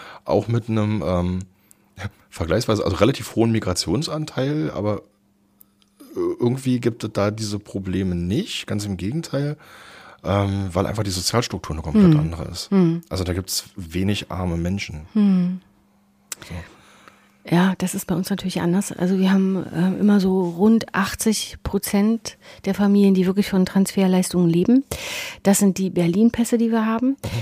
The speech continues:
Speaker 2: Wir gehen davon aus, ähm, dass die Zahl noch höher ist. Also man, man merkt das so in den Klassen,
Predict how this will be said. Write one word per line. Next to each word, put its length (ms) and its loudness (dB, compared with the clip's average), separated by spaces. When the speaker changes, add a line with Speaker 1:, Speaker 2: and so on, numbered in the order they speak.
Speaker 2:
Wir 100 2
gehen 160 6
davon 260 4
aus, 720 -2
ähm, 500 0
dass 300 -2
die 160 -8
Zahl 560 0
noch 200 2
höher 260 4
ist. 220 -6
Also 160 4
man, 340 8
man 220 2
merkt 220 0
das 100 0
so 100 2
in 80 2
den 120 2
Klassen, 540 -2